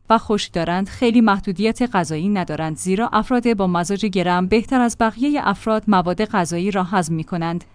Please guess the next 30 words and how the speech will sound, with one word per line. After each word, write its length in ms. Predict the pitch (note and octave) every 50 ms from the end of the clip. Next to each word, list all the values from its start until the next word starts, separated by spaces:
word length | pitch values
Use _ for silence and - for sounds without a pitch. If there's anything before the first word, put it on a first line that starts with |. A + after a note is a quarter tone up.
| - _ _ - -
اما 240 | A3 B3 C4 C#4+ D4
توصیه 400 | C#4+ - A#3+ G#3 - - G3+ F#3
می‌شود 440 | F3+ E3 - F#3+ E3+ E3 E3+ F3 - - - - - - -
که 100 | - A3+
در 180 | G#3 G3+ F#3+
مصرف 400 | F#3 F#3+ F#3+ - - A3 G#3 -
مواد 420 | G3 F#3+ F#3 E3 E3 E3 E3+ E3 A3
پروتئینی 680 | A3+ - - A3+ A3 A3+ A3 A#3 G#3+ G#3 G#3 A#3 A#3+
نظیر 400 | A#3 A3+ G3 G3 F#3 B3 B3+ B3
گوشت 320 | - - F3+ F3 E3 - -
زیاده 360 | - G3 G3+ G3+ G#3 G3 F#3+
روی 220 | F#3 F3+ E3+ F3
نکرده 560 | E3+ F3 E3+ E3 - D#3 C3+ C3 - - C3 - _ _ -
و 80 | G3+ G#3
حتماً 400 | G3+ C4 C#4 - - C#4 C4+ C4 -
از 140 | - A3 -
سبزیجات 640 | - - G#3+ F3 D3 - F3 E3+ - A#3 B3 B3 - -
در 120 | A3 G3+
کنار 360 | G3 - B3 A3 A3+ A3+ A#3+
غذا 280 | A#3+ A3+ G3 F3+ F3+ G3+
استفاده 520 | - F#3+ F#3+ - - F#3 - F3+ F3 F3
کنند. 400 | E3+ - D#3+ C#3+ D3 D#3 E3 E3 - - - -
همچنین 480 | - C4 C#4 C#4+ - C4+ A#3+ A#3+ A3+ -
از 200 | - G3+ F#3 F#3+
مصرف 380 | F#3+ F3+ F3+ - G#3+ G3+ -
بیش 300 | G#3 F#3 G3 F#3+ F3+ -
از 140 | G#3+ G3 -
حد 200 | - G#3 G3 F#3+ -
انواع 420 | G#3 G#3 G#3+ G#3 A3 G#3+ G3 A3
مغزها، 500 | A3 G3+ F3+ E3 - - - A#3 A3+ A3